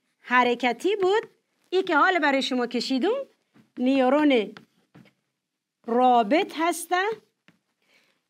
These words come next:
که همونطور که از نامش معلوم هسته ارتباط برقرار می‌کنه بین نیورون حرکتی و این نیورون سومی که حالا شکلش برای شما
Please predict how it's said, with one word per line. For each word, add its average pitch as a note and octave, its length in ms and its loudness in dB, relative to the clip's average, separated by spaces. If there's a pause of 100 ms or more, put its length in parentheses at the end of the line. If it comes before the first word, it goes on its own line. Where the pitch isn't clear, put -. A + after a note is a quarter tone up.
(240)
که D#4+ 120 4
همونطور G4+ 540 4
که D#4+ 120 2
از C#4 180 4
نامش F#4+ 520 2
معلوم B3+ 440 4
هسته B3 420 0 (580)
ارتباط D4 560 2
برقرار F#4 520 4
می‌کنه F#4 460 0 (280)
بین F4 400 6
نیورون B3+ 760 2 (160)
حرکتی E4 520 4 (180)
و F#4 40 2
این F4+ 300 2
نیورون C4+ 460 0
سومی D#4+ 480 -4
که F#4 100 0
حالا D#4 200 2
شکلش C4+ 400 -6
برای A#3 240 -4
شما B3+ 380 -2